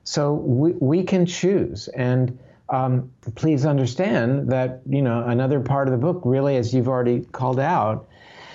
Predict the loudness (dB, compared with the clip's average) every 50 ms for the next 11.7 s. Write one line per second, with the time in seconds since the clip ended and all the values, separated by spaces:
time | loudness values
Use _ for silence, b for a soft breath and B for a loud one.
0 | B B B B B B -4 0 0 0 0 0 0 0 2 2 2 2 2 2
1 | 2 2 2 2 2 2 2 0 0 0 0 0 0 0 -2 -2 -2 0 0 0
2 | 0 -2 -4 -8 -4 -2 -2 -2 0 -2 -2 -2 -2 -2 0 0 2 2 2 2
3 | 0 0 0 2 2 2 2 2 2 2 0 0 -2 -2 -2 -2 0 0 -2 -4
4 | -2 0 0 0 0 0 0 -2 0 0 0 0 0 0 -2 0 0 -2 0 2
5 | 0 0 0 0 0 -2 0 0 2 2 0 0 0 0 2 2 2 2 2 0
6 | 0 2 2 2 0 0 0 0 0 0 0 2 2 2 0 0 -2 -2 0 0
7 | 2 2 2 2 0 0 -2 -2 -2 0 2 2 2 2 2 2 2 2 2 2
8 | 2 2 4 4 4 2 2 0 0 0 0 -4 -2 -2 -2 -2 -2 0 -2 -2
9 | 0 0 0 0 -2 -4 B B B B B B 0 2 2 2 2 2 2 2
10 | 0 0 -2 B B B B B B B 0 0 2 2 0 0 -4 -8 -16 -20
11 | -20 -20 -20 _ -4 -2 0 0 0 0 -2 -2 -6